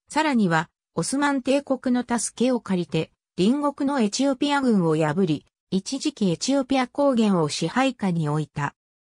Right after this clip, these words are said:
間もなくポルトガルの援助を受けたエチオピア軍の反撃を受け、千五百四十三年に戦死。ガジーは、戦う者を意味するアラビア語であり、名の意味は、異教徒と戦う者、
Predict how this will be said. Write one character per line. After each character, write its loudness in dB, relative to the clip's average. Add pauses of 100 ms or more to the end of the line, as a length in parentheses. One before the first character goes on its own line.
(200)
間 4
も 2
な -2
く -4
ポ 2
ル 0
ト -2
ガ 2
ル 2
の 4
援 0
助 -2
を 2
受 -2
け -2
た 0
エ 2
チ 0
オ 0
ピ -2
ア -2
軍 2
の -2
反 0
撃 0
を 0 (320)
受 -2
け、 -20 (260)
千 -2
五 0
百 -4
四 0
十 0
三 0
年 2
に 2
戦 0
死。 -6 (520)
ガ 2
ジ -4
ー 2
は、 2 (260)
戦 -2
う -2
者 2
を 2
意 -2
味 -2
す -4
る -2
ア -2
ラ 0
ビ -2
ア -4
語 -2
で 0
あ 2
り、 -4 (240)
名 2
の 2
意 0
味 2
は、 2 (200)
異 -4
教 -2
徒 -4
と -6
戦 -2
う 2
者、 2